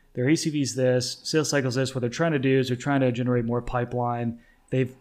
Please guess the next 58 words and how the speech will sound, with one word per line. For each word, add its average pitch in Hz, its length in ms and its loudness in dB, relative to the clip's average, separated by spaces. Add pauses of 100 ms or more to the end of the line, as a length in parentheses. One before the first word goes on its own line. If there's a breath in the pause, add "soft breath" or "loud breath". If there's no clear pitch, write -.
been 139 140 0
operating 143 360 4
on 135 80 2
these 131 140 0
channels, 123 380 0
so 151 80 -2
on 143 40 2
and 127 60 0
so 123 120 -4
forth." 123 200 -4
So 139 100 0
I 131 40 2
basically 160 320 2
paint 151 320 2
a 135 40 2
picture 120 640 -2 (380 soft breath)
of 127 360 2 (140)
the, 135 340 2
a 131 60 -2
scenario 131 440 2
for 120 260 -4
them 117 260 -2
and 143 100 -4
have 190 140 0
them 180 140 0
just 170 140 -4
kinda 170 180 0
think 156 180 -2
through 160 160 8
it. - 20 6
It's 123 100 2
like, 139 100 -2
"How 240 160 -6
would 254 100 -2
you 214 80 2
think 151 180 0
through 143 120 0
that 120 160 2
situation? 113 480 -2
I - 20 2
mean, 123 80 2
like, 123 160 2
what 156 140 2
would 175 120 4
you 147 80 -2
do 127 260 2
from 123 200 -2
paid 120 220 -4
media?" 120 200 2
And 117 80 -2
we're, 120 120 2
of 117 80 -6
course, 117 200 -4
hiring 117 440 -4
predominantly 117 320 0
paid, 123 400 -2
paid 123 200 -2
folks. 110 360 -8